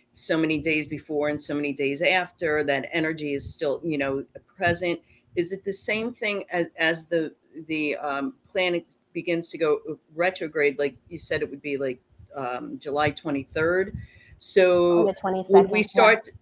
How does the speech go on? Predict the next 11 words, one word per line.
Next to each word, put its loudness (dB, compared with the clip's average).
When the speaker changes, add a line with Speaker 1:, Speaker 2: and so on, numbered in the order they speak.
Speaker 1:
yeah, 8
so 0
would 4
we -4
start -2
to -8
feel 2
that 0
kind -4
of -4
effect, -2